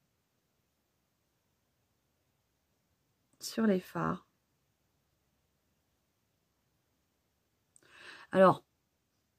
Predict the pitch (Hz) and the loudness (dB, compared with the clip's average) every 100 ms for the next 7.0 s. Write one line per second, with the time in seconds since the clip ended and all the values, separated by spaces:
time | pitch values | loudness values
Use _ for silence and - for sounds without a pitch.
0 | - 196 196 202 190 190 185 202 156 139 | -8 -2 2 2 4 4 6 6 4 4
1 | 123 160 175 - 208 196 170 - - 214 | 2 -2 -4 -4 -2 0 0 -2 2 2
2 | 185 - 180 165 165 - - - - - | 2 0 0 2 0 -2 -6 -12 -18 -20
3 | _ - - 185 202 226 196 175 170 165 | _ -10 -6 -2 2 2 2 2 0 0
4 | 196 170 - _ _ - - - - 202 | -2 -6 -10 _ _ -20 -20 -20 -8 -6
5 | - 269 - 202 202 - 240 247 262 240 | 0 0 0 -2 -2 0 6 8 8 6
6 | 214 208 233 180 170 165 180 226 180 170 | 4 2 2 0 0 0 0 0 -2 -4